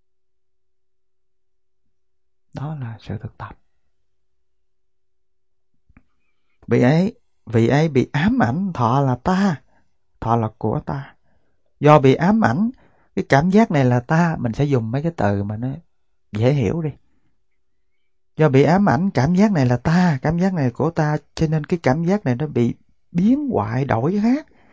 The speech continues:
thì vị ấy sẽ sanh khởi lên sầu, bi, khổ, não. Cái cảm giác này là một cái mà cổ thụ ngàn năm, cái kho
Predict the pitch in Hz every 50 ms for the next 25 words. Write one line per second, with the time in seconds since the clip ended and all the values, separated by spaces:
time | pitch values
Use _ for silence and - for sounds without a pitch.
0 | _ _ - _ - 120 104 117 117 117 120 143 165 165 - 143 143 - - 135
1 | 131 127 120 113 98 131 143 135 127 123 - 120 107 101 104 113 113 123 117 120
2 | 117 - - 120 - - - 120 113 104 110 123 - 170 165 _ _ _ _ _
3 | _ _ _ _ _ _ _ _ _ _ _ _ _ _ _ _ _ _ _ _
4 | _ _ _ _ _ _ _ _ _ _ _ _ _ _ _ _ _ _ _ _
5 | _ _ - - - 101 104 123 127 127 135 151 160 - 139 120 110 104 101 101
6 | 95 104 101 - - 120 127 143 151 156 143 131 113 101 - 90 - - _ _
7 | _ _ _ _ _ _ _ _ _ _ _ _ _ _ _ _ _ _ _ _
8 | _ _ _ _ _ _ _ _ _ _ _ _ _ _ _ _ _ _ _ _
9 | _ - _ - 117 113 143 185 190 - 120 107 110 117 123 131 131 123 107 107
10 | 113 - - - 123 - _ _ _ _ _ _ _ _ _ _ _ _ _ _
11 | _ _ _ _ _ _ _ _ _ _ _ _ _ _ _ - 147 135 - 143
12 | 139 131 123 120 127 131